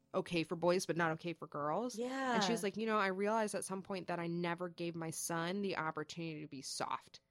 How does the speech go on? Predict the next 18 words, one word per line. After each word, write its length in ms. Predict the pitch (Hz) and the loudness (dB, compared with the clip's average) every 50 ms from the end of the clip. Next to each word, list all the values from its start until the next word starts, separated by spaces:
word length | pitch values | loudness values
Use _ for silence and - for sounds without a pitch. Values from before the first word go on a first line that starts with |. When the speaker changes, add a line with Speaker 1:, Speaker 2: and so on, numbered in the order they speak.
| _ _ _ | _ _ _
Speaker 1:
Like, 120 | - - 160 | 0 6 8
I 100 | 185 196 | 10 10
was 140 | 185 175 - | 10 10 6
so 440 | - - - - 254 240 247 262 269 | 4 4 8 12 12 12 12 12 12
focused 760 | - - - 220 214 202 - 190 135 165 170 - - - - - | 10 6 6 8 8 8 6 4 2 2 2 -2 -6 -8 0 0
on 140 | 185 175 180 | 2 2 4
Speaker 2:
Oh, 40 | |
Speaker 1:
letting, 260 | 175 170 170 170 170 175 | 2 2 2 2 0 -2
Speaker 2:
I 0 | |
love 100 | 208 202 - - - - - - | -4 -8 -12 -18 -20 -20 -20 -4
that. 80 | - | 2
Speaker 1:
giving 300 | - 220 202 220 214 208 | 2 4 6 6 6 6
my 400 | 202 196 190 185 180 180 180 - - - - - - | 6 6 6 6 4 2 0 -4 -8 -16 -20 -18 0
daughters 420 | 175 220 240 294 330 330 320 262 - | 4 6 8 8 8 8 6 6 4
the 80 | 240 | 0
space 340 | - - - 208 208 190 - - | 0 2 2 2 2 2 0 -4
to 60 | 180 | -4
be 160 | - - | -6 -6